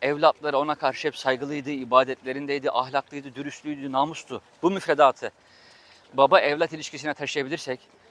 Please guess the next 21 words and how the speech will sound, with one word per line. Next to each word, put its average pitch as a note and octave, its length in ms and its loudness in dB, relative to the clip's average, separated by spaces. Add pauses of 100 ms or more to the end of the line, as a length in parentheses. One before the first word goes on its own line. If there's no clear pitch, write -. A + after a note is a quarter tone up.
(340)
o C#3 120 2
nasıl F#3+ 240 0
bir F#3 100 -4
dedeydi E3+ 360 0
ki B2+ 260 -8 (440)
hem D#3 180 2
Müslümanların D#3+ 680 0
evlatları, D#3 640 2 (140)
hem D3 340 0 (360)
kendi C#3 300 4
torunları, E3+ 680 -2
hem E3 160 -2
de G3 60 -2
gayrimüslimlerin E3+ 960 -2
torun, D3 360 -4
evlatları D#3+ 520 0
bile E3+ 240 0 (500)
ona E3 220 4
dede D#3+ 240 2
gibi D3+ 220 -8
sarılıp D3+ 420 -2